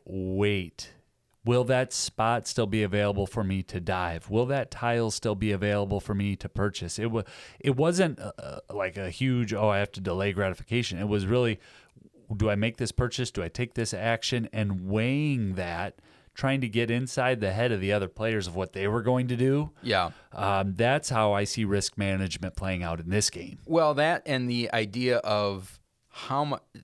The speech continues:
Speaker 2: to me, there's the, the part of risk management and risk aversion is, if I put my diver in this spot and Michael gets an extra tile out of it, how much is that helping him?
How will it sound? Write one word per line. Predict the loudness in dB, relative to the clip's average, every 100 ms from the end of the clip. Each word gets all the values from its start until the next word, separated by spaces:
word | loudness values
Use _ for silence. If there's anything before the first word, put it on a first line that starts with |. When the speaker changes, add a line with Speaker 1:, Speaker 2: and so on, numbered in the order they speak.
| _ _ -10
Speaker 2:
to | -4
me, | 0 0
there's | 2 2 2
the, | 2 2 0
the | 0 -2
part | 0 0 2
of | -2 -4 -4
risk | -2 -2 -2
management | -2 0 -2 -2 -4
and | -4 -2
risk | -2 -2
aversion | -4 0 0 0 -4 -2
is, | -2 -2 -4 -12 -20 -20 -20 _ -2
if | -2 2
I | 0
put | 0 -2
my | 0 2
diver | 4 4 2
in | 2
this | 0 -2
spot | -2 0 0 -2
and | -4 0
Michael | 0 0 -2
gets | 0 -2
an | -4
extra | -4 -6 -4 -4 -4 -6 _ -20 -20 _ -8
tile | 0 2 4 2
out | 2 0
of | -4
it, | -6 -8 _ _ _ _ _
how | -2 0
much | 0 0
is | 2
that | 2
helping | 2 0 0 -2
him? | -4 -8